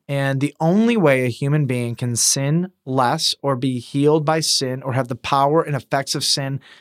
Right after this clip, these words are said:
mitigated or lessened on their life is if the Holy Spirit is in them and is refining them or transforming them. The Bible says in all different kinds of ways,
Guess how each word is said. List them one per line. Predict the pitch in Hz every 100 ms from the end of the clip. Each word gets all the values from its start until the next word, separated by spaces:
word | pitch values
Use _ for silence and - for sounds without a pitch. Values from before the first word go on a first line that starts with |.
| _
mitigated | 131 139 143 143 147 147
or | 135
lessened | 123 127 - 139
on | 143
their | 165
life | 147 120 127 - _ _ _ -
is | 143
if | 143 147
the | 131
Holy | 131 147
Spirit | 147 - 143 139
is | 139 135 120 -
in | 170 208 185
them | 131 120 175 202 -
and | 143 143 139
is | 139 135 127 -
refining | 131 131 - 131 131 123 120
them | 113 113
or | 127 123
transforming | 120 - 135 - - 151 139 123 117
them. | 117 117 117 - - _
The | 151
Bible | 151 160
says | 147 151 131
in | 135
all | 131 147
different | 147 139 127
kinds | 131 131
of | 123
ways, | 117